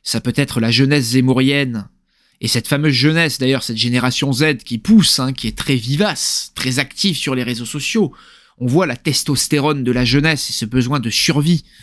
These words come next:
hein, qu'a cette jeunesse française d'agir. Mais attention, les agissements de ces jeunes ou de jeunes proches de Zemmour pourraient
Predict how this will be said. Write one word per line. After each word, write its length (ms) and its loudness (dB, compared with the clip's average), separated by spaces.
hein, 120 0
qu'a 120 -4
cette 200 0
jeunesse 320 2
française 640 0
d'agir. 560 0
Mais 100 -4
attention, 380 -4
les 160 2
agissements 680 0
de 80 0
ces 180 2
jeunes 420 0
ou 100 -2
de 160 4
jeunes 480 0
proches 260 0
de 100 4
Zemmour 460 2
pourraient 480 -2